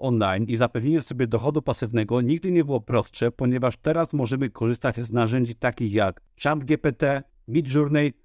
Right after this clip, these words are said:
bądź inne narzędzia oparte o sztuczną inteligencję, które pozwalają nam tworzyć produkt.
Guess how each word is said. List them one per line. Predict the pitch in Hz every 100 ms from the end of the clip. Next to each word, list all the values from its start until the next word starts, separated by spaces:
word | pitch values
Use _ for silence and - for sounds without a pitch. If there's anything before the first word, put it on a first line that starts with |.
| _ 107
bądź | 160 -
inne | 165 170 165
narzędzia | 139 117 131 120 131
oparte | 110 117 110 120 -
o | 101
sztuczną | - 170 - 143
inteligencję, | 120 131 117 127 117 127
które | - 202 208
pozwalają | 175 107 107 120 131
nam | 120 104 127
tworzyć | _ - 175 143 151
produkt. | - - 131 107 92